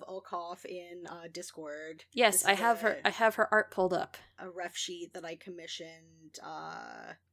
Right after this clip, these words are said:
Speaker 1: last year, year before last, you know, it, last couple of years, it all kind of, uh, it's all one
Speaker 2: Mm-hmm.
Speaker 1: big soup.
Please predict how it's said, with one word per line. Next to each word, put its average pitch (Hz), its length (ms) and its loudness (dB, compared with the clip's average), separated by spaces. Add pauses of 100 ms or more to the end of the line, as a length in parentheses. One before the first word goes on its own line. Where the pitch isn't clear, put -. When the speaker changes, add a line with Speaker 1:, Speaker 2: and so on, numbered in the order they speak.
(340)
Speaker 1:
last 214 540 -10
year, 359 480 -8
year 226 260 0
before 294 540 -10
last, 269 420 -10
you 330 120 -4
know, 262 40 -2
it, 269 220 4 (340)
last 370 300 6
couple 247 340 10
of 208 140 4
years, 196 340 2
it 190 80 0
all 180 160 -2
kind 175 340 -6
of, 165 200 -10 (120)
uh, 135 440 -10 (920)
it's 220 80 2
all 269 180 10
one 233 200 2
Speaker 2:
Mm-hmm. 214 80 -4
Speaker 1:
big 196 200 4
soup. 156 460 -4